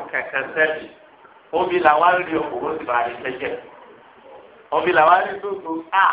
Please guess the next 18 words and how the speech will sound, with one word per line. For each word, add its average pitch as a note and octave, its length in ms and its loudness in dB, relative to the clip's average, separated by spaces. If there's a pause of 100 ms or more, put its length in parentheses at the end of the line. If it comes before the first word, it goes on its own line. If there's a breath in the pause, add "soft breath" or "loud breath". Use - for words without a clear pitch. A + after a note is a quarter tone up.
(440)
ẹ A3+ 180 0
mú B3 180 -2
mi B3+ 120 -2
yìí. A3+ 300 -8 (120)
À, A3 160 6 (1000)
ìkà A3 280 2
máa B3 220 4
ní C4 160 -6
ayé C4 240 2
máa C4+ 140 2
ní B3 160 -6
ká B3+ 200 2 (100)
ẹ̀jẹ̀ A#3+ 360 2
lẹ́ni C#4 300 0
mú C4+ 200 -10
yìí. A#3+ 340 -8
À, E3 280 -4
omi, D4+ 480 6